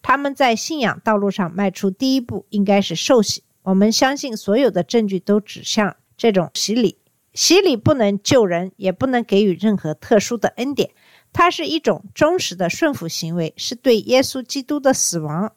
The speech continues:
埋葬和复活的公开认同。受洗归入神的名，标志着你承认属于神做门徒的第三个方面是，凡我所吩咐你们的，都教训他们遵守。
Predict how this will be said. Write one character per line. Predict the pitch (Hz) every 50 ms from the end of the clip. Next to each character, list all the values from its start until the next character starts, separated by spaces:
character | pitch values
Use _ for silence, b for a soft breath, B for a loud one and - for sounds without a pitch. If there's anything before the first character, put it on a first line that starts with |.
| _ _ _
埋 | 196 190 185 196
葬 | 190 - 277 240 - -
和 | - 190
复 | 180 - - 277 277
活 | - - 160
的 | 170 202 185 -
公 | - - 262 269 262
开 | - 262 254 247
认 | 247 240 302 285 220
同。 | 196 - - - - _ b b b b b b b
受 | b - - 415 392 339
洗 | - - - - - -
归 | - 277 285 294
入 | 277 269 220
神 | - - - 180 180
的 | 208 226 202
名， | 180 170 165 180 202 - _ _
标 | - 269 269 277
志 | 277 - 269
着 | 233 214 165 - -
你 | 175 175 175 170 - -
承 | - - - 190
认 | 208 269 294 254
属 | - - - 131
于 | 135 156
神 | 160 - - - - 165 147 160 190 196 - _ _ _ _ _ _ _ _
做 | - - 330 302
门 | 277 226 226 269 320
徒 | 285 - 240
的 | 226 240 208
第 | 196 - - 247
三 | - - 247 240 247
个 | 240 226
方 | - - 226 233
面 | 233 226 208 196
是， | - - 196 - -
凡 | _ - _ 214 220 262 285 285
我 | 233 202 202 202 - - _
所 | - - - - - 175 151 180
吩 | - - 262 269 285
咐 | - - 254
你 | 214 196 180
们 | 165 160 160 165
的， | 196 185 - - _ _ _ _ _ _ _ -
都 | 214 220 214
教 | 208 - 262 226 220
训 | - 214 185 175
他 | - - 196
们 | 180 170 165
遵 | 165 - - 302 330 349
守。 | - - -